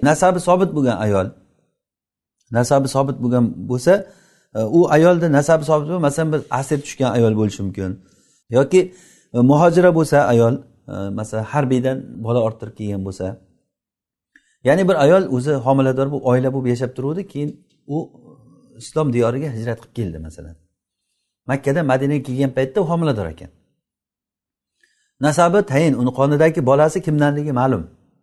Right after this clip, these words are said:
Mana shu ayolga ham nikohlanib bo'lmaydi to homilasini tug'maguncha. Bu nikoh sahih emas bo'lgan nikohlar bular. Va yana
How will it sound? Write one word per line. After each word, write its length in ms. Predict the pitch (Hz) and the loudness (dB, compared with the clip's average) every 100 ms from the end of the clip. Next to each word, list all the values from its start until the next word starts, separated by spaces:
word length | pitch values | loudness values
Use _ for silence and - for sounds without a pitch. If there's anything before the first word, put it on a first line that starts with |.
| _ _ _ _ - | _ _ _ _ -6
Mana 200 | - 170 | 0 0
shu 120 | 175 156 | 2 4
ayolga 420 | 139 147 151 175 | 4 4 4 2
ham 160 | 160 131 | 2 2
nikohlanib 600 | 123 131 110 127 131 123 78 | 2 0 0 2 2 -2 -4
bo'lmaydi 420 | 131 165 180 196 | 0 2 2 0
to 140 | 147 160 | 2 2
homilasini 480 | 165 131 117 113 - | 2 0 0 0 -4
tug'maguncha. 520 | 92 98 82 82 82 _ _ _ _ _ _ - | -8 -6 -8 -10 -18 _ _ _ _ _ _ -10
Bu 100 | 131 160 | -4 -2
nikoh 240 | 120 151 | 0 -2
sahih 260 | 120 104 104 | -2 -6 -4
emas 220 | 104 120 98 | -2 -2 -2
bo'lgan 200 | 95 87 | -6 -6
nikohlar 400 | 82 82 82 82 | -10 -12 -10 -10
bular. 200 | 80 80 - _ _ _ _ _ _ | -12 -16 -18 _ _ _ _ _ _
Va 100 | 117 175 | 4 6
yana 260 | 190 208 | 6 4